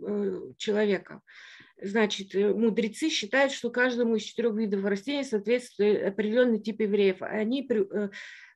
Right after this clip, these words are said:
э, этрог — это те, которые преуспели, э, в выполнении заповедей и познании Торы. И вот,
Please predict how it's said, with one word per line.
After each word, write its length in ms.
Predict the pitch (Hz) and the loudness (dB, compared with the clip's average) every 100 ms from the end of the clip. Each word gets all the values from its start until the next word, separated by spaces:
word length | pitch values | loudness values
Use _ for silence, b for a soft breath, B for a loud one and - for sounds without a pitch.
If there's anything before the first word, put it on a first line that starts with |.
| - | -4
э, 440 | 220 220 214 202 - 226 | 0 2 2 2 4 2
этрог — 400 | 262 302 349 254 | 4 4 4 2
это 500 | 269 269 269 262 262 B B - - | 0 2 0 0 -2 B B -14 -12
те, 200 | - 302 | -2 0
которые 400 | 320 233 262 277 262 | 2 2 2 0 0
преуспели, 800 | 233 233 - - 294 302 285 220 | -2 -2 -4 -2 0 2 2 2
э, 280 | 220 220 | 2 2
в 180 | 202 196 | 0 -4
выполнении 800 | 185 202 208 214 220 247 240 226 | -6 -4 0 2 4 4 4 2
заповедей 800 | 208 254 269 247 233 208 214 202 | 2 0 0 0 0 2 4 2
и 580 | - 214 208 208 - - - | 0 -4 -2 0 -2 -4 -6
познании 540 | 202 196 226 226 220 202 | -4 0 2 4 4 2
Торы. 440 | 214 190 175 156 _ _ b b b | 2 0 0 -6 _ _ b b b
И 140 | - 226 | -2 4
вот, 260 | 233 - | 4 2